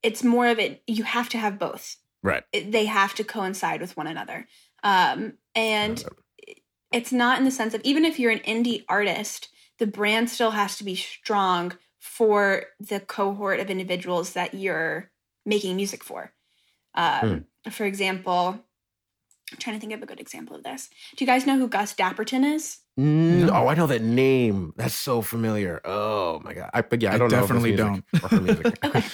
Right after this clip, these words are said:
Speaker 1: He's an indie artist, and the music that he makes will never be on the radio, in my opinion. It's not radio
Speaker 3: Oh, wait, wait, wait,
Speaker 1: music.
Speaker 3: wait, wait. Hold on, hold on, hold on. I know exactly who this is now. I know who this is.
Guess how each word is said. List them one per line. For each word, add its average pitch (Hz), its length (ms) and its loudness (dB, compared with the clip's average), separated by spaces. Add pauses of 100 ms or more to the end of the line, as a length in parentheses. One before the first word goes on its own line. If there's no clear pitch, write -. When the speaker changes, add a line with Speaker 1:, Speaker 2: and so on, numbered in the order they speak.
(300)
Speaker 1:
He's 339 280 4
an 427 100 4
indie 262 380 4
artist, 185 680 -2
and 220 640 0 (140)
the 233 80 0
music 269 320 4
that 285 100 0
he 254 120 2
makes 214 280 0
will 214 80 -2
never 208 800 2
be 202 100 0
on 190 80 -2
the 180 80 -2
radio, 160 420 -4
in 220 80 0
my 202 140 2
opinion. 180 420 -8 (220)
It's 202 220 -6
not 202 480 2
radio 202 180 4
Speaker 3:
Oh, - 80 6
wait, 269 140 6
wait, 262 160 4
wait, 254 100 4
Speaker 1:
music. 240 200 4
Speaker 3:
wait, - 20 6 (100)
wait. 127 80 -4
Hold 190 140 6
on, 156 60 4
hold 156 120 4
on, 143 100 4
hold 120 140 0
on. - 40 -20 (360)
I 147 140 6
know 185 160 6
exactly 143 420 2
who 117 80 2
this 107 180 0
is 98 140 -4
now. 98 260 -6 (880)
I 185 200 6
know 190 160 6
who 175 80 6
this 156 220 2
is. 110 260 0